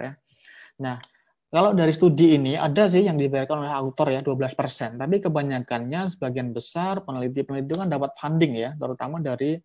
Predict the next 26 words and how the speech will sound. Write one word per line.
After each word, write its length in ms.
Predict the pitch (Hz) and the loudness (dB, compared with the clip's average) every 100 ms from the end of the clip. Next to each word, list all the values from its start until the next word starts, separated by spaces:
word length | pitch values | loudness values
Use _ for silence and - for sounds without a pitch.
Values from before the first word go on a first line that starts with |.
| _ - - _ | _ -20 -20 _
pemerintah 580 | 143 139 143 143 135 117 117 | -8 -2 0 0 -2 -6 -6
ya, 140 | 117 139 | -14 -12
kalau 140 | 131 131 | -12 -10
di 60 | 120 | -8
Indonesia 220 | 120 - | -10 -6
dari 140 | 156 127 | -6 -4
pemerintah. 520 | 123 120 113 113 - _ _ _ _ | -6 -6 -10 -12 -20 _ _ _ _
Dan 140 | - 151 | -4 0
beberapa 480 | 151 147 151 151 | 0 2 2 4
juga 240 | 165 160 220 | 0 2 0
saya 260 | 190 165 | 2 2
lihat 80 | 214 185 | 2 2
ada 320 | 147 139 175 | -2 0 0
beberapa 480 | 180 147 139 131 143 | 0 0 -2 -4 -2
universitas 560 | 143 143 139 135 143 139 | -4 -4 -2 -4 -2 -2
itu 100 | 202 185 | -2 -2
yang 100 | 147 | -4
memang, 380 | 135 147 185 190 - _ - _ | -6 -6 -8 -10 -20 _ -20 _
eh, 200 | 139 131 131 | -8 -4 -2
menyediakan, 760 | 147 147 139 117 - 110 147 170 | -2 0 2 2 0 -6 -6 -10
eh, 560 | 64 - - - - | -12 -14 -18 -20 -12
dana-dana 760 | 131 131 131 123 120 120 170 180 | -6 -4 -4 -4 -6 -4 -6 -2
khusus 320 | 147 143 226 - | -2 2 0 0
untuk 200 | 135 - | -6 -4
publikasi 720 | 123 123 117 117 - - | -4 -4 -6 -12 -14 -18
ya, 20 | - | -18